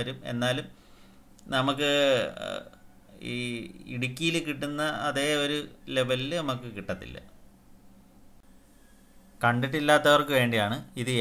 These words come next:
ഏലത്തിൻ്റെ പൂവാണ്. ഇത് രണ്ടാഴ്ച ഉള്ളപ്പോൾ എടുത്ത ഏലത്തിൻ്റെ കായാണ്. ഇത് ഏകദേശം ഒരു മൂന്ന്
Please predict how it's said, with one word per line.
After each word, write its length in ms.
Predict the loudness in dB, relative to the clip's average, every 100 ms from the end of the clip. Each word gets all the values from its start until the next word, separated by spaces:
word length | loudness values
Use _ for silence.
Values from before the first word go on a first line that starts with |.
| 4
ഏലത്തിൻ്റെ 420 | 4 2 -2 -2 -2
പൂവാണ്. 500 | -4 0 2 2 0 -6 -14 -20 -20 -20 -20 -20 -20 -20 -20 -14 -4
ഇത് 140 | 0 0 -2 2
രണ്ടാഴ്ച 560 | 2 4 6 8 6 4 2
ഉള്ളപ്പോൾ 280 | 2 4 2
എടുത്ത 220 | 2 -2 -4 -4 -4
ഏലത്തിൻ്റെ 420 | -2 -2 -2 -2 0
കായാണ്. 400 | 2 0 -2 -8 -16 -20 -20 -20 -20 -20 -20 -20 -20 -20 -20 -20 -20 -16 -6
ഇത് 80 | 2 6
ഏകദേശം 380 | 6 6 6 6 6
ഒരു 100 | 4 2 -2
മൂന്ന് 200 | -2